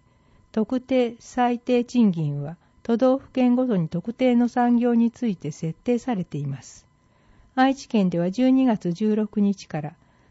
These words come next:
産業種の特定最低賃金額が改定されました。愛知県最低賃金は、令和三年十月一日より、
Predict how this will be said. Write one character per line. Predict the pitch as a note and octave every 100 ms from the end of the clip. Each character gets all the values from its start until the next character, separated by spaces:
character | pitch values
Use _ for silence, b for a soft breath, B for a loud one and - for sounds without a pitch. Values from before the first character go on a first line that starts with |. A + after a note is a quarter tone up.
| b
産 | - B3+ B3+
業 | B3+ C4+ A3
種 | - D#3+
の | D#3
特 | F#3 - A#3
定 | A#3+ A3+
最 | A3+ A#3 A3+
低 | G#3+ - A3 A3 b b b
賃 | - A#3+ A3+
金 | A3+ A3+ E3
額 | D#3 - C#3+
が | C#3 _
改 | - A3+ A3+
定 | - A3
さ | G#3 G3+
れ | G3
ま | F#3 F3
し | -
た。 | D3+ - _ _ _ _ _ _ _ _ _
愛 | A#3 A#3+
知 | A#3 -
県 | F#3+ E3
最 | - A#3+ B3
低 | - A#3+
賃 | A#3+ A#3+ A3
金 | E3+ D3 D3
は、 | D3 -
令 | A3+ B3+
和 | B3+
三 | B3+ B3+ B3 F3+
年 | D3+ D3+
十 | D#3+ A#3
月 | A3+ A3+ A3+
一 | - A#3 G#3+
日 | A3 - G#3
よ | E3+
り、 | C#3